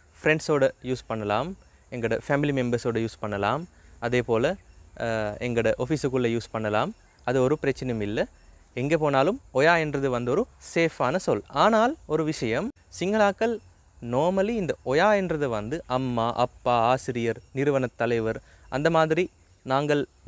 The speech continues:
மதிக்கின்றவங்களுக்கு நாங்கள் நேரடியாக ஒயா என்று பாவிக்க மாட்டோம். அதுல நீங்கள் கொஞ்சம் கவனமா இருக்க வேண்டும். ஒபத்துமா. ஒபத்துமா அல்லது ஒபத்துமி. ஒபத்துமா என்று சொன்னா ஒரு ஆணுக்கு சொல்லலாம். ஒபத்துமி என்று சொன்னா ஒரு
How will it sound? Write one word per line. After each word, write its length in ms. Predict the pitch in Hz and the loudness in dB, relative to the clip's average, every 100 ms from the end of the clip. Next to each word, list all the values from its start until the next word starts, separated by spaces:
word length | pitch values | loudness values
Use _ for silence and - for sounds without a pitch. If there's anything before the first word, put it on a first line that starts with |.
| 120 | -2
மதிக்கின்றவங்களுக்கு 1080 | 135 208 - 202 190 180 165 156 143 131 143 | 0 0 -2 -2 2 4 4 2 0 0 -2
நாங்கள் 380 | 123 131 240 - _ - | 0 0 -2 -4 _ -6
நேரடியாக 600 | 139 151 135 127 123 208 | 0 0 2 2 2 2
ஒயா 240 | 131 135 | 4 4
என்று 260 | 123 127 233 - - - - - | 2 0 -4 -4 -18 -20 -10 0
பாவிக்க 440 | 135 123 123 180 | 2 2 0 -2
மாட்டோம். 500 | 123 131 104 - 95 - _ - | 2 2 2 -2 -14 -14 _ -6
அதுல 260 | - 131 160 | -2 2 2
நீங்கள் 240 | 151 135 | 2 -2
கொஞ்சம் 340 | 127 117 147 220 - - | -4 -2 0 -2 -6 -4
கவனமா 320 | 123 117 117 | 0 2 2
இருக்க 240 | 113 113 104 | 0 -2 -4
வேண்டும். 380 | 98 104 185 247 - - - | -6 0 0 -2 -10 -20 -4
ஒபத்துமா. 420 | 139 165 226 156 95 - _ - - - - - | 2 4 4 2 -2 -8 _ -20 -20 -20 -20 -4
ஒபத்துமா 580 | 143 202 208 202 214 254 - _ _ | 0 2 2 2 2 0 -6 _ _
அல்லது 360 | 156 165 202 170 | 2 4 4 4
ஒபத்துமி. 440 | 180 160 170 123 - _ - - | 2 0 0 -2 -6 _ -20 -6
ஒபத்துமா 380 | 127 180 202 196 | 0 0 2 2
என்று 160 | 175 | 0
சொன்னா 380 | 165 147 156 285 - - | -2 -2 0 -2 -4 -6
ஒரு 260 | 135 135 - - | 0 0 -2 -6
ஆணுக்கு 440 | 123 147 156 190 | 2 2 2 0
சொல்லலாம். 460 | 175 123 101 98 131 | 0 0 2 0 -2
ஒபத்துமி 400 | 127 156 175 170 | 0 2 2 0
என்று 180 | 151 127 | 0 -2
சொன்னா 280 | 123 113 139 | -4 -4 -4
ஒரு 200 | 120 | -2